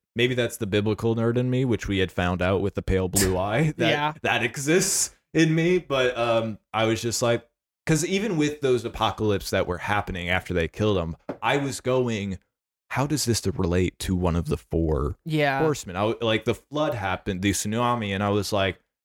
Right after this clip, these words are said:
Speaker 1: "Okay, so there's war, death, famine," and I couldn't remember the fourth one.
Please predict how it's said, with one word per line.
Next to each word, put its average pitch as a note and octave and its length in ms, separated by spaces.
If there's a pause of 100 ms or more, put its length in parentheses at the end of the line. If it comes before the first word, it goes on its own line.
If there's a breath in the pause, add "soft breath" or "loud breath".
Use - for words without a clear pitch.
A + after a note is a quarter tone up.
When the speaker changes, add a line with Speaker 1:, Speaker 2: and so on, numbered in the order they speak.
(140)
Speaker 1:
"Okay, G2+ 220
so - 120
there's F#2 300
war, A#2 400 (100)
death, G2 500 (220)
famine," F#2+ 400
and F#2+ 100
I G#2 80
couldn't E3 280
remember G#2 300
the F2 80
fourth F2+ 400
one. C2+ 240